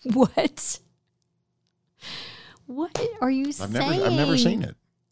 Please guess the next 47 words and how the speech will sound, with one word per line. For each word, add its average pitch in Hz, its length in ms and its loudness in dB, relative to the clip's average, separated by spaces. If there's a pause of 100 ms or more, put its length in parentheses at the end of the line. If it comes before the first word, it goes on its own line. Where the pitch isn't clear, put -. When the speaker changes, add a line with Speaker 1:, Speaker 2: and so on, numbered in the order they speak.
Speaker 1:
I 294 80 0
have 330 160 4
had 277 200 -2
so 302 560 -2
many 294 220 -2
people 240 220 -4
reach 247 180 0
out 226 160 -2
to - 80 -4
me 220 80 4
today. 196 160 0
They're 185 140 -4
like, 175 180 -4 (320)
"How 370 380 4
can 285 240 0
this 247 180 0
man 196 540 -2 (160)
be 214 160 2
in 202 120 6
music 190 520 0
and 185 280 4
not 180 280 0
know 180 100 0
who 170 100 0
Joni 160 240 -4
Mitchell 160 300 -10
is?" - 240 -16 (640)
Speaker 2:
To 160 100 -4
define 156 460 2
how, 131 300 -2 (800)
so 165 160 2
many 135 140 2
people, 85 320 -4
that - 180 2
was, - 240 -2
give - 260 -16
me 190 80 -4
a - 20 -2
roundabout 117 380 2
number. - 300 -10
Speaker 1:
It's - 160 -4
just 320 240 0
people 180 200 0
shocked. - 540 -6 (300)
Shocked. - 480 -6
Speaker 2:
Yeah. - 100 -16 (380)
Speaker 1:
Four. 170 260 2